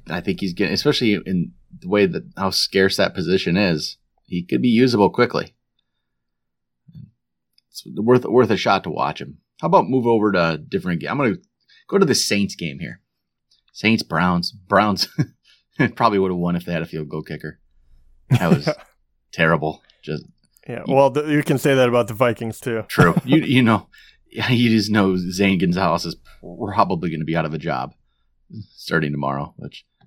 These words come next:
Speaker 1: eh, so I guess it is what it is. But the Saints side, Michael Thomas has twenty-eight catches in two games. Just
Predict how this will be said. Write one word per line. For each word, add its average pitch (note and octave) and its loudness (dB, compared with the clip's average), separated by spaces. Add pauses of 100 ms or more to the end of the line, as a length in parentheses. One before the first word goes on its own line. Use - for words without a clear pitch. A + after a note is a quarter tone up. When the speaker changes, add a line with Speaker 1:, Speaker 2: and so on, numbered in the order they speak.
Speaker 1:
eh, C#3 0 (560)
so F2+ -2
I F2 0
guess F#2+ 0
it G2 4
is F#2+ 2
what F#2+ 0
it F2 2
is. - -4 (580)
But - 0
the A#2 0
Saints F3 2
side, F#2 0 (280)
Michael A#2 2
Thomas B2 0
has - -10
twenty-eight C3 0
catches G2 -2
in D#2+ -4
two F2+ 0
games. D#2+ -6 (1120)
Just - -6